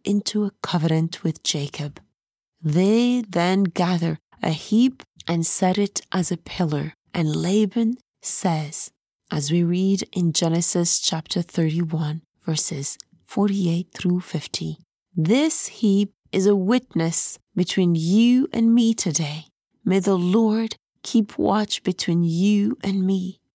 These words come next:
when we are away from each other. If you mistreat my daughters, or if you take any wives besides my daughters, even though no one is with us, remember that God is a witness between you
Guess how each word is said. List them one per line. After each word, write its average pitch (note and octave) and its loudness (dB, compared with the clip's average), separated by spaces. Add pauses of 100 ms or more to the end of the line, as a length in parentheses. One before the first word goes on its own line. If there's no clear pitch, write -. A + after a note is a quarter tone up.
(260)
when E3+ 2
we A3 2
are G3 0
away F#3 2
from F#3 -4
each - -6
other. F3+ -6 (400)
If - -4
you G3+ 2
mistreat A#3 2
my G#3+ 2
daughters, G#3 -2 (320)
or - -2
if - 0
you G#3+ 2 (140)
take A#3 -2
any A3+ 2
wives G#3 2
besides G3+ 0
my - 0
daughters, G3 -2 (180)
even A#3 4
though G#3+ 4
no G#3 4
one G#3+ 2
is G3+ 0
with F#3 -2
us, - -4 (180)
remember F#3+ 2 (220)
that D#3+ -4
God G3+ 0
is G#3+ 0
a G#3 4
witness F3+ 0
between D3+ -2
you G3 2